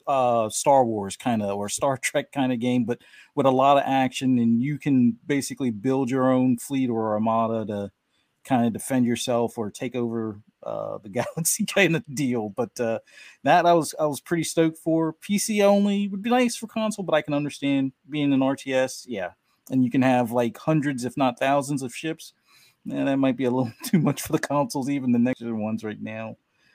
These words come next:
Um, Arc Raiders was another standout for me. I know they had kinda showed, like, a, a quick snippet, like, the day before, you know, the Embark Studios and stuff. Um, it, it's a,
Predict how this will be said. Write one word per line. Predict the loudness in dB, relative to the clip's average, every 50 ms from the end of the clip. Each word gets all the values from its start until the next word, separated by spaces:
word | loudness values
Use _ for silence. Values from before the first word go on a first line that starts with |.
| _ _
Um, | -4 -2 -2 -2 -2 -2 -4 -4 -4 -4 -4 -6 -4 _
Arc | 2 2 2 2 2
Raiders | 4 4 4 4 4 2 0 0 -2
was | -4 -2 2
another | 4 4 4 2 0 -2
standout | -6 -8 -8 -4 -2 -2 0 0 2 2 2 2 0 -2 -6 _
for | -10 -6 -2
me. | -2 0 -2 -2 -4 -8 _ _ _ _ _ -8
I | -2 0
know | 2 4 4
they | 4 4 4
had | 4 2 0
kinda | 0 2 2 4 6 6 6 6 4 4 2 -2 _ _ _ _ _ _ _ _ _ _ -20 -20 _ -6
showed, | -2 -2 0 2
like, | 2 0 0
a, | -2 -8 -12 _ _ _ -8
a | -8 -8 -8 -10 -6
quick | -4 -4 -4 -4 _ _
snippet, | -8 -4 0 0 0 0 0 -2 -2 -2 -4 _
like, | -6 -6 -6 -6
the | -6
day | -4 -2 -2 -2
before, | -2 -4 -6 -6 -4 -2 0 2 2 2 2 0 0 -2 -6 -10 -16 _ -6
you | -2 0 0
know, | 0 0 -2 -2
the | -4 -4 -2 -2 -2 -2 -2 -4 -6 _ -14
Embark | -6 -4 -2 0 0 0 0 0 -2
Studios | -6 -8 -6 -4 -2 -2 -2 -2 -2 -2 -4 -4 -4 -4 -2
and | -4 -4
stuff. | -4 -4 -4 -2 -2 -2 -4 _ _ _ _ _ _ _ _ _ _ _ -8
Um, | -4 -2 -2 -2 -2 -2 -4 -4 -6 -8 -12 _ _ _ _ _ _ _ _ _ _ _ _ _
it, | -14 -14 -12 _ -8
it's | -6 -6 -4 -6
a, | -6 -8